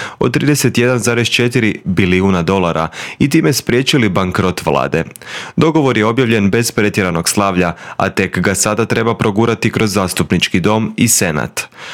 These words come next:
Američki predsjednik Joe Biden poručio je da ovaj sporazum predstavlja kompromis, što znači da ne dobivaju svi ono što žele,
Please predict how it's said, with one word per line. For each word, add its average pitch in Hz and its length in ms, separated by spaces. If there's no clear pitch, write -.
Američki 95 500
predsjednik 101 540
Joe 101 140
Biden 98 420
poručio 147 440
je 117 60
da 110 120
ovaj 117 160
sporazum 113 500
predstavlja 90 480
kompromis, 95 680
što - 240
znači 85 360
da 90 120
ne 87 80
dobivaju 104 440
svi 113 320
ono 82 240
što - 180
žele, 90 400